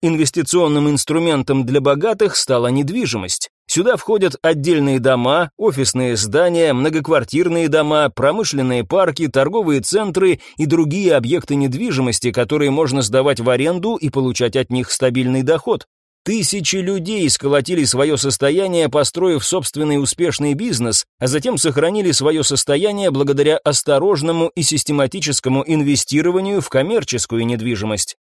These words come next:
Когда вы тщательно выбираете коммерческую недвижимость и покупаете её на правильных условиях,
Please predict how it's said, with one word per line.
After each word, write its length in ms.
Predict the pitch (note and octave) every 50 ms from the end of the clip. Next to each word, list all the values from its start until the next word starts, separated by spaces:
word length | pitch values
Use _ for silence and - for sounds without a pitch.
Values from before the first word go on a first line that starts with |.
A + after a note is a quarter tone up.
| _ _ _ _
Когда 340 | - E3 D#3+ D#3 D#3+ A3+ G#3+
вы 160 | E3 F#3 G3+
тщательно 600 | C#3+ - - - A3 G#3+ E3 C#3+ D#3+ D#3 D#3 D3+ C3+
выбираете 580 | C#3 D#3 B2+ E3 E3+ E3+ D#3+ D3+ C3+ - C#3+
коммерческую 760 | B2+ D3 D#3+ D#3+ D3+ C3+ A#2+ G2 - A#2+ - - B2+ B2+ B2+
недвижимость 680 | B2+ C3 B2+ C3 D#3 D3 A2+ C3+ C3+ C#3 B2 - - -
и 100 | - E3
покупаете 680 | C3+ D3+ C#3+ D#3+ D#3+ C3+ D#3+ D#3 C#3 C3 B2+ A#2+ - C3+
её 380 | C#3 B2+ B2+ C#3 C3+ C#3 D3 C3
на 160 | A#2+ B2 A#2+
правильных 540 | - B2+ C#3+ B2 A2 A2+ A2 A#2 A#2+ - -
условиях, 640 | D3+ B2+ - A#3 B3+ G#3+ C3+ A#2+ G#2+ G2+ - -